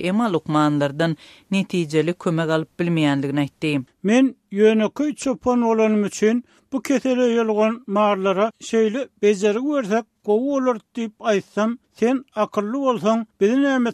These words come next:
Speaker 2: çagyrýaň?" diýip, mal lukmanlary ýüzüňe alýarlar. Soňam mal we goş eýeleri seniň gören iýimiňde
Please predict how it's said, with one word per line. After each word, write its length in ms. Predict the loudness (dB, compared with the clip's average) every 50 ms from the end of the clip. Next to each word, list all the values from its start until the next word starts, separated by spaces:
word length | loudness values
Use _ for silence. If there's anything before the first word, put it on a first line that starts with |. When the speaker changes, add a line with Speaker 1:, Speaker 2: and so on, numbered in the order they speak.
| -2 2
Speaker 2:
çagyrýaň?" 540 | 4 4 4 4 4 2 2 2 0 0 0 -2
diýip, 140 | -2 -4 -4 _ _ -2
mal 240 | 0 2 2 2
lukmanlary 840 | 0 -2 -4 -8 -6 -2 -2 0 0 0 2 2 2 0 0 -2 -8 _ -8
ýüzüňe 320 | -4 -2 0 0 2 2 2
alýarlar. 480 | 2 2 2 2 0 0 -2 -4 -8 -12 -14 _ _ _ 0
Soňam 380 | 2 4 4 4 4 2 2 -2 _ _ -2
mal 300 | 0 2 2 2 2 0 0 0
we 180 | 0 0 -2 -2 _
goş 200 | -4 -4 -4 -4 -6
eýeleri 680 | -10 -8 -4 -2 0 0 0 2 2 0 0 0 -4 -10 _ _ -8 -4
seniň 280 | -2 0 0 2 0 2 2
gören 340 | 0 0 0 0 -2 -2 -4 _ -6
iýimiňde 540 | -2 0 0 2 2 2 0 0 -2 -4